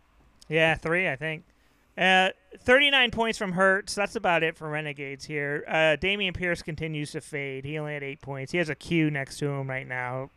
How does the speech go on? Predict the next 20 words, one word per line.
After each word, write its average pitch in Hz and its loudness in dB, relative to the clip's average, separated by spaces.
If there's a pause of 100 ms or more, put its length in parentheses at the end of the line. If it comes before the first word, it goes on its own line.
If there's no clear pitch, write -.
(140)
So 127 -4 (1120)
add 151 2
that 160 2
to 165 -2
the 151 -6 (100)
injury 160 0
woes 151 -2
that 151 -2
Renegades 143 -6
is 131 -16
facing 139 -8
at 127 -12
running 135 -8
back. 131 -8
He 156 -6
lost 147 0
Chubb 151 2
for 151 -6
the 139 -4
season 143 -6